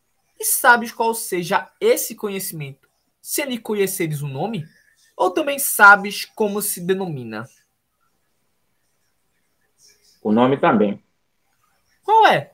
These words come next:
Speaker 1: Fala."
Speaker 2: Que o outro nome lhe caberá, Sócrates, se não for de sabedoria.
Speaker 1: "Mas a arte de dirigir carros também não é sabedoria?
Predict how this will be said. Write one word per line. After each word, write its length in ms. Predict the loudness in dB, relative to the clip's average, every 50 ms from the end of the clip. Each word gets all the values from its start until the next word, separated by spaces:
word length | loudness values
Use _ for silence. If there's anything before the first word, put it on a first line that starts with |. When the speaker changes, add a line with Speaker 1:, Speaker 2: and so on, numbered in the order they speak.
| _ _
Speaker 1:
Fala." 560 | -16 -6 0 2 2 4 4 2 2 0 -4 -14 -20 _ _ -20 -20 -20 -20 -20 _ _ -20 _ _ _ _ _ _ _ _ _ _ _ _ _ _ _ _ _ _ _ _ _ _ _ _ _ _ _ _ _ _ _ -20 _ _ _ 0
Speaker 2:
Que 60 | 2
o 80 | 6 8
outro 320 | 10 8 8 8 4 2
nome 680 | 4 4 4 4 4 4 2 0 -2 -4 -6 -12 _ _ _ _ _ _ _
lhe 520 | -6 -2 0 2 2 2 2 0 -2 -6 _ _ _ _ _ _ _ _ _ _ _
caberá, 560 | 2 2 4 6 8 8 8 8 6 4 2
Sócrates, 1400 | 0 0 2 2 2 2 0 -2 -2 -2 -4 -4 -4 -4 -4 -8 -14 -20 -20 -20 -20 -20 -20 -20 -20 -20 -20 -10 -6
se 80 | -2
não 240 | 0 2 2 2 2
for 500 | 0 4 8 8 10 10 8 6 4 2
de 160 | 0 -2 -4 -4
sabedoria. 580 | -4 -4 -4 -2 -2 0 0 0 0 -2 -4 -6 _ _ _ _ _ _ _ _ _ _ _ _ _ _ _ _ _ _ _ -20 -20 _ -20 -20 _ _ _ _ _ _ _
Speaker 1:
"Mas 260 | -4 -2 -2 0 2
a 80 | 2 2
arte 300 | 4 2 0 -2 -6 -14
de 140 | -16 -16 -14 -14
dirigir 500 | -14 -14 -12 -12 -12 -14 -14 -18 -18 _
carros 600 | -4 -2 0 0 0 -2 -4 -8 -12 -12 -10 -10
também 200 | -10 -8 -8 -8
não 100 | -8 -8
é 60 | -10
sabedoria? 680 | -12 -12 -16 -16 -12 -10 -8 -6 -2 -2 -2 -4 -6